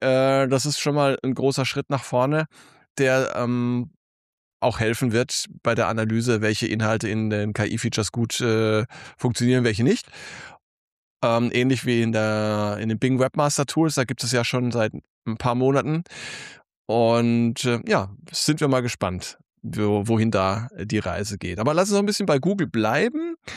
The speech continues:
Hm, worauf ich jetzt noch gestoßen bin bei meiner Recherche, ist interessantes neues Feature gegen Telefonscam. Und zwar ist es ja heute so, und, äh, das ist schon wirklich erschreckend, man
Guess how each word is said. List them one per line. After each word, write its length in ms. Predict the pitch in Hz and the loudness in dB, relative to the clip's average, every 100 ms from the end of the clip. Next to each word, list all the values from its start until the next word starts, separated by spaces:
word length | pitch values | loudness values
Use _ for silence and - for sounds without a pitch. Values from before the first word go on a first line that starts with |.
| - - - - | -14 -16 -18 -2
Hm, 520 | 156 160 160 165 170 _ _ _ _ _ _ _ - | 2 4 4 2 -2 _ _ _ _ _ _ _ -8
worauf 360 | 131 120 139 147 | 0 2 2 0
ich 120 | 165 | 0
jetzt 180 | 180 - | 2 0
noch 120 | 156 | -2
gestoßen 500 | 147 - 143 147 156 | -4 2 2 2 0
bin 160 | 139 139 | 0 2
bei 120 | 131 | 2
meiner 260 | 123 131 127 | 2 0 0
Recherche, 520 | 123 - 113 131 143 | -2 0 2 2 0
ist 300 | - 120 - | -2 -2 -4
interessantes 760 | - 127 127 131 127 127 135 139 | -4 -4 -2 0 0 0 -2 2
neues 300 | 123 117 - | 2 2 0
Feature 360 | 151 156 147 | -4 -2 -2
gegen 280 | 127 123 117 | 2 0 0
Telefonscam. 1200 | - 139 170 - 110 98 101 - - 95 90 98 101 - - - - - | 0 0 0 0 0 0 -2 -4 -2 -2 0 -4 -8 -12 -14 -14 -16 -14
Und 200 | - - | -12 -4
zwar 180 | 135 135 | 0 2
ist 100 | 156 | 2
es 40 | |
ja 100 | 170 | 2
heute 260 | 147 143 139 | 4 2 2
so, 300 | 117 135 202 | 2 4 4
und, 220 | 175 123 | 4 2
äh, 240 | 120 113 113 | 2 4 2
das 140 | 113 | 2
ist 80 | 127 | 0
schon 220 | - 143 | -2 0
wirklich 240 | 139 143 135 | -2 -4 -4
erschreckend, 540 | 113 - 127 170 160 - | -4 -2 -2 -2 -6 -2
man 260 | 123 120 | -2 -2